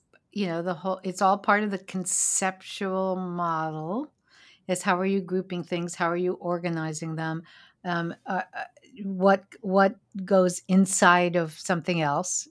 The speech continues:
You know, what, what is a container and what's an, an item in the container? And these are all, you know, it, it can often be called information architecture. So I would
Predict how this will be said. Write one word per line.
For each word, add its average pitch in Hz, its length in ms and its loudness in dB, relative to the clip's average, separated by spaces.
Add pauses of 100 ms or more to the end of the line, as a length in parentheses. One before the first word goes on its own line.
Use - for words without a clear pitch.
(140)
You 151 100 -8
know, 151 80 -8
what, 165 240 -2 (200)
what 180 200 -2
is 175 140 0
a 180 40 -6
container 165 580 -2
and 160 160 -4
what's 160 260 -4
an, 160 200 -4 (560)
an 165 260 -6
item 165 380 -2 (260)
in 175 300 2
the 156 260 -2 (260)
container? 147 600 -4 (1000)
And 175 120 0
these 185 220 4
are 175 120 6
all, 175 360 6 (300)
you 180 140 -4
know, 156 240 -2 (400)
it, 185 180 -6 (200)
it 240 220 2
can 233 140 6
often 175 380 4
be 170 100 -2
called 165 280 0
information 160 580 -4
architecture. 170 760 -10 (1700)
So 160 440 -2 (800)
I 202 160 8
would 190 180 0